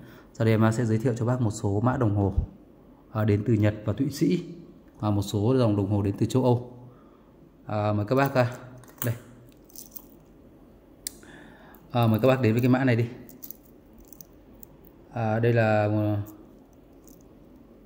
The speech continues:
mã đồng hồ Senko. Senko các bạn. Đồng hồ Senko. Anh nhìn chưa? Đấy. Anh nhìn chưa? À, mã đồng hồ Senko.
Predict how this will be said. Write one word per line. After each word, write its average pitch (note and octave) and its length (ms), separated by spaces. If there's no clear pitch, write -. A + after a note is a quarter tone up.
mã A#2 120
đồng B2 140
hồ G#2 120
Senko. A#2+ 480
Senko A2 460
các A#2 80
bạn. A#2+ 140
Đồng G#2 120
hồ F2+ 60
Senko. A2 460
Anh B2+ 80
nhìn A2+ 120
chưa? A#2 140
Đấy. A2+ 340
Anh B2 100
nhìn G#2+ 100
chưa? A2 140
À, G#2+ 320
mã G#2 220
đồng A#2 220
hồ G2+ 160
Senko. A#2 500